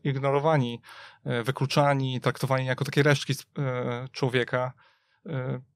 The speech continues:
i to jest jeden z kluczowych też czynników, żeby mieć sieć s-, wsparcia, sieć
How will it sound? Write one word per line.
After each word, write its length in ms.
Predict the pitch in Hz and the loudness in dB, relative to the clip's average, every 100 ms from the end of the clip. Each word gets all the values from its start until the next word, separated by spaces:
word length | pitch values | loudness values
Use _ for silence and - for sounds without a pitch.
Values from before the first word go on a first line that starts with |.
| - | -6
i 80 | 147 | 2
to 80 | 147 | 4
jest 120 | 143 | 6
jeden 180 | 151 147 | 6 4
z 60 | |
kluczowych 340 | - 143 147 127 | 2 2 2 2
też 120 | 139 | 0
czynników, 360 | - 127 - 110 | 2 2 0 -6
żeby 180 | 117 | -2
mieć 340 | 120 120 - - | -2 0 -2 -2
sieć 240 | - 143 | 2 4
s-, 160 | - - - | 2 -6 -12
wsparcia, 580 | - - - 143 120 120 | -12 -10 4 4 4 0
sieć 320 | - 135 - | -2 -2 -2